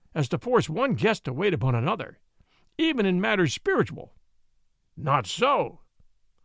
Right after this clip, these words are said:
We keep with us a ghostly father for such occasions, and use him between times to wait on us with wine and other necessaries.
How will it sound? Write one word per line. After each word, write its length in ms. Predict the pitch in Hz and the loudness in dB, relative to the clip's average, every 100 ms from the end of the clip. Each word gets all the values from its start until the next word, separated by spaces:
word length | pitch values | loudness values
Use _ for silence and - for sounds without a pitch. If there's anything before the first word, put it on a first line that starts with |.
| _ _ _ - | _ _ _ -4
We 140 | 175 | -2
keep 260 | 311 311 254 | 0 0 2
with 140 | 254 | 4
us 120 | 160 | 2
a 60 | 139 | 0
ghostly 500 | 107 233 247 - 233 | 0 0 0 -2 -4
father 380 | 214 185 175 202 | 0 0 0 -2
for 140 | 175 | -4
such 240 | 160 220 | -4 -4
occasions, 540 | 180 190 240 120 - - _ _ _ _ _ _ | 0 0 0 -2 -14 -20 _ _ _ _ _ _
and 120 | - 214 | -4 2
use 220 | 320 247 | 2 2
him 80 | 220 | -2
between 380 | 160 285 311 180 | -2 -2 -2 -2
times 380 | 143 160 196 | -4 -4 -4
to 100 | 151 | -4
wait 240 | 147 262 208 | 0 0 0
on 160 | 147 | -4
us 160 | 165 - | -6 -6
with 140 | 139 | -10
wine 480 | 104 131 147 175 202 | -6 -6 -4 -2 0
and 100 | 175 | 2
other 400 | 302 254 160 151 | 2 2 2 2
necessaries. 760 | 147 147 254 233 160 127 85 | 2 0 -2 -2 -4 -6 -10